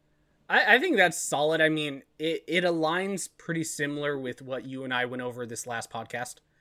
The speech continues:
Um, I mean, we had the f-, top four teams the same in all four of ours, a slightly different order. Um, and then,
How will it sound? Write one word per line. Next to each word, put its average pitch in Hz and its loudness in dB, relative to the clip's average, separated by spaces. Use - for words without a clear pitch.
Um, 120 -6
I 143 -6
mean, 131 -6
we 131 -8
had 123 -2
the - -8
f-, - -20
top 147 0
four 143 -4
teams 135 -8
the 127 -12
same 131 -4
in 139 -8
all 131 -4
four 135 -6
of 131 -6
ours, 135 -2
a 117 -8
slightly 143 -6
different 135 -8
order. 180 -4
Um, 135 -2
and 131 -12
then, 127 -2